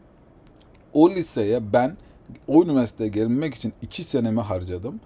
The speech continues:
İki sene hayvan gibi çalıştım. Oraya gelenlerin yüzde doksanı işte bilmem ne iyi liseden gelip iyi lisede aldıkları eğitimle sadece ilk sınavda girip kazanan insanlardı.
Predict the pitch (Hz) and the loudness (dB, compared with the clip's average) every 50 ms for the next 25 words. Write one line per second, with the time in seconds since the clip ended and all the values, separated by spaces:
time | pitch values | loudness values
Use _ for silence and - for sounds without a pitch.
0 | - - - - - _ - 98 - 175 175 - - 160 147 131 - 101 104 110 | -20 -20 -20 -20 -20 _ -14 -12 -8 -8 -6 -4 -2 -2 -2 -2 -2 -2 -2 2
1 | 107 123 143 156 143 123 107 98 92 87 - 90 87 87 - - - 139 175 - | 2 2 4 4 2 2 0 0 -4 -6 -8 -8 -10 -10 -12 -12 -12 -12 -12 -12
2 | - - - - - - - - 117 135 170 196 190 175 139 123 117 117 110 104 | -14 -18 -18 -18 -18 -18 -10 -2 0 0 0 2 0 0 0 0 0 -2 -2 -4
3 | 104 104 104 123 156 - 113 107 107 113 143 165 190 180 - - - 113 98 95 | -4 -4 -4 -6 -6 -6 -6 -6 -2 0 2 2 4 2 2 0 -2 -6 -6 -6
4 | 120 - - - - - - - - 110 - - 143 127 117 113 113 147 156 147 | -8 -10 -12 -18 -20 -20 -18 -14 -12 -12 -4 -2 -2 -2 0 0 0 0 0 0
5 | 147 147 151 151 147 139 131 143 156 165 156 147 - - 123 113 110 104 101 95 | 0 -2 -2 -2 -4 -4 -2 0 0 0 0 0 0 -2 -4 -4 -4 -4 -4 -4
6 | 98 120 135 180 175 - - - - - - - - - 123 143 185 214 208 190 | -2 -2 -2 -2 -4 -8 -14 -20 -20 -20 -20 -20 -10 -4 -2 0 0 0 -2 -4
7 | 165 - 156 139 127 143 127 135 139 139 143 139 - 160 151 147 147 151 151 - | -2 0 0 2 2 4 2 2 2 0 -4 -4 -4 -4 -4 -2 -2 -2 -2 -4
8 | - - 208 185 156 139 123 - 147 135 135 131 135 - 160 185 170 - - 135 | -6 -6 -4 -2 -2 -4 -2 -2 -2 -2 -2 -4 -6 -8 -8 -10 -10 -8 -4 -2
9 | 135 127 120 120 117 110 127 147 143 - - 113 107 110 110 110 104 95 92 92 | 0 0 0 0 -2 -2 -4 -6 -6 -6 -4 -4 -2 -2 -2 -2 -4 -6 -8 -10
10 | - 101 98 95 95 92 95 - - | -10 -12 -12 -10 -12 -14 -14 -16 -20